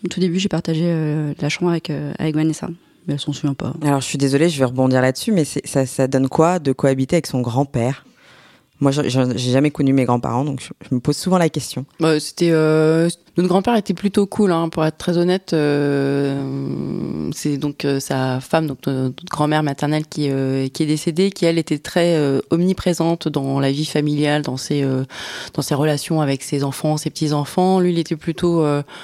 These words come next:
Speaker 3: en retrait, pas discret, euh, toujours à vouloir, euh,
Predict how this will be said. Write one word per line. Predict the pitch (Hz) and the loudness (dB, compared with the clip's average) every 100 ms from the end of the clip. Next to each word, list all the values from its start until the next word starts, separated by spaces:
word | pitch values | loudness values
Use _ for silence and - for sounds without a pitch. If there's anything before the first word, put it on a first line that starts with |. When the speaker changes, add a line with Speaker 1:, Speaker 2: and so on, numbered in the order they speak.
| - - - - _ | -18 -18 -20 -20 _
Speaker 3:
en | 156 151 | 0 4
retrait, | 175 170 - 175 175 180 165 | 2 2 0 2 4 2 2
pas | 151 147 147 | 0 2 2
discret, | 147 - 160 170 - 175 170 170 170 | -2 -4 -4 -4 -2 0 2 4 4
euh, | 151 | 2
toujours | 139 160 156 165 | -2 -4 0 2
à | 147 | 0
vouloir, | 143 147 156 151 143 | -2 0 0 0 0
euh, | 139 135 135 135 135 135 135 135 | 0 0 0 0 0 0 0 -2